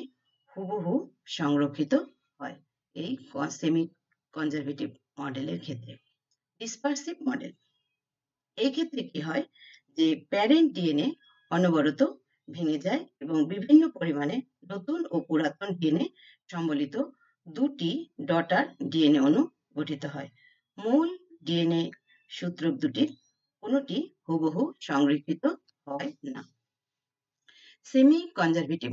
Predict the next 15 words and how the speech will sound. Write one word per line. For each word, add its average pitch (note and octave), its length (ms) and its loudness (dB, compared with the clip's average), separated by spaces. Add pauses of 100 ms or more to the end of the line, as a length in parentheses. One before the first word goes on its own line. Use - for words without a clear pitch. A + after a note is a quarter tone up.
মেথড, C3 260 -4 (440)
এখানে D4+ 240 2 (100)
কি - 160 -4
হয় A#3+ 160 -4 (340)
যে D#3+ 220 2 (360)
প্যারেন্ট C#4+ 460 4
যে E3+ 80 0 (280)
স্ট্র্যান্ড D#3 340 -2 (120)
সেটি D3+ 260 2 (220)
সেপারেট D#3+ 400 -2
হয়ে G3+ 180 -2
যায় F4+ 140 4 (480)
এবং F3+ 200 -4 (420)
সেই G#3+ 220 0 (460)
সেপারেট A3+ 440 -2